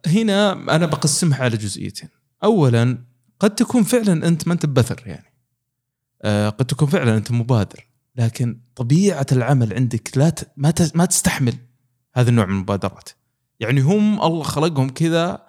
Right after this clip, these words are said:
آه، يعني، آه، على بني المرحوم، لا عاد تلمسون شيء. يعني، مثل مرة أنت تكلمت عن اليابانيين، يعني، إنهم كذا أحيانا خلونا زي ما حنا عليه، لا عاد تغيرون واجد،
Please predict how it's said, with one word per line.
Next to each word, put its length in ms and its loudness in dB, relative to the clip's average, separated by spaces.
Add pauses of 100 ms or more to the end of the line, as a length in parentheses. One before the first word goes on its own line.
(460)
آه، 840 0
يعني، 520 0
آه، 420 -4
على 420 -2
بني 240 2
المرحوم، 520 0
لا 120 2
عاد 180 0
تلمسون 400 0
شيء. 240 -4 (640)
يعني، 220 -2
مثل 240 0
مرة 440 -2
أنت 120 -4
تكلمت 300 -2
عن 80 -2
اليابانيين، 600 0
يعني، 240 -4
إنهم 300 -2
كذا 400 -2 (120)
أحيانا 600 -2
خلونا 400 0
زي 140 -2
ما 120 -2
حنا 240 -6
عليه، 360 -4 (360)
لا 80 -2
عاد 200 0
تغيرون 420 0
واجد، 400 0